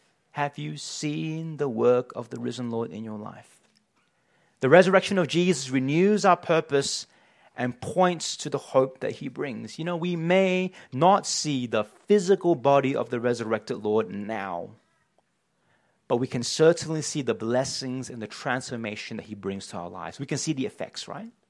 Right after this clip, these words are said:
Just as we cannot see the wind, but we can see the effects it has on the trees, so too we can see the effects of the resurrected Christ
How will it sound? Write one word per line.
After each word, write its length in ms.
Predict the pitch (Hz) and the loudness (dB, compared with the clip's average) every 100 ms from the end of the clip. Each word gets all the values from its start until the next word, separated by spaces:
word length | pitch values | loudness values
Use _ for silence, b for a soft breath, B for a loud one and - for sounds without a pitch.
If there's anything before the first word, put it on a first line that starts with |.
| _ _ _ _ _ _ _ _ _ b b b b b | _ _ _ _ _ _ _ _ _ b b b b b
Just 160 | 156 160 | -2 -2
as 140 | 135 | -4
we 80 | 120 | -6
cannot 400 | - 165 165 151 | -6 0 0 0
see 500 | - - 156 156 147 | -2 -2 -2 0 -4
the 140 | 120 | -2
wind, 600 | 107 127 139 165 190 202 156 | -2 -2 -2 -4 -4 -4 -4
but 100 | 127 | -6
we 80 | |
can 120 | 120 113 | -6 -8
see 180 | 139 | -6
the 160 | 123 123 | -8 -8
effects 540 | 101 - - 143 - | -12 -6 -2 0 -2
it 120 | 117 117 | -10 -6
has 320 | 131 131 120 | -2 -2 -2
on 100 | 120 | -10
the 80 | 110 | -10
trees, 640 | - 151 131 110 113 120 | -10 -8 -6 -6 -8 -10
so 260 | - 147 | 0 0
too 560 | 139 - 147 127 117 117 B B - | 0 -8 -4 -2 -4 -6 B B -6
we 100 | 120 | -6
can 140 | 120 | -4
see 260 | - 127 127 | -8 -6 -8
the 160 | 117 | -8
effects 520 | 113 - - 113 - - | -10 -10 -8 -8 -8 -12
of 120 | 104 | -12
the 80 | 98 | -6
resurrected 540 | 104 104 95 - 98 | -6 -6 -10 -12 -16
Christ 540 | - 101 95 92 - | -12 -12 -10 -10 -14